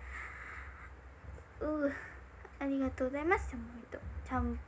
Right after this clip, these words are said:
チャームポイントは、明るい元気なところ。肉大好き。福岡県出身、中学一年生、十二歳のひなたんこと安井ひなです。よろしくお願いします。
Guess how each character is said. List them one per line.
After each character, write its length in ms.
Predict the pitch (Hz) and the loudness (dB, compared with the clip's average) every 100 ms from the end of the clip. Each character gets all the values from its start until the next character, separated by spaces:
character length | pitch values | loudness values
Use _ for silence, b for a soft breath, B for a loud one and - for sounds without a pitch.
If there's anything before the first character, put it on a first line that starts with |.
| - | -10
チ 80 | - | 0
ャ 120 | 269 | 6
ー 20 | |
ム 200 | 330 330 | 6 6
ポ 120 | 320 294 | 4 2
イ 60 | |
ン 40 | 254 | 2
ト 120 | 226 | 2
は、 140 | - - B B B - 247 | 0 -2 B B B -8 -4
明 80 | 247 | 0
る 80 | 240 | 2
い 60 | 240 | 0
元 100 | 240 240 | -4 -6
気 60 | |
な 60 | 240 | -6
と 140 | - | -2
こ 120 | 254 330 | 6 8
ろ。 100 | 294 - - | 6 2 -8
肉 160 | - - | -2 2
大 120 | 294 | 2
好 40 | 294 - | 0 -6
き。 160 | 294 277 - | -6 -6 -2
福 80 | 285 | -2
岡 100 | 277 - | -2 -4
県 180 | 269 262 | 2 2
出 140 | 262 262 - | 0 0 4
身、 120 | 339 | 4
中 200 | 320 269 | 6 4
学 240 | 247 240 240 | 4 0 -4
一 160 | 269 | 0
年 180 | 302 339 | 4 4
生、 220 | 339 285 | 6 2
十 180 | 262 254 | 2 0
二 180 | 254 311 | 2 0
歳 240 | 330 302 - - B B B - | 0 -2 -4 -14 B B B 6
の 220 | 302 339 - - - | 10 10 10 -6 -4
ひ 40 | |
な 80 | 262 | -2
た 140 | - 240 | -2 -4
ん 40 | |
こ 120 | - | 2
と 80 | 302 | 8
安 300 | 311 285 262 | 8 8 2
井 80 | 240 | 2
ひ 80 | 247 | 2
な 100 | 254 | 6
で 160 | 349 | 6
す。 80 | 370 | 6
よ 40 | - | 0
ろ 60 | 233 | -6
し 60 | - | -6
く 100 | - | 0
お 160 | 285 311 | 4 8
願 160 | 339 | 8
い 40 | 320 | 6
し 120 | 320 | 4
ま 560 | 311 302 311 311 311 320 | 4 4 2 2 2 0
す。 120 | - | -4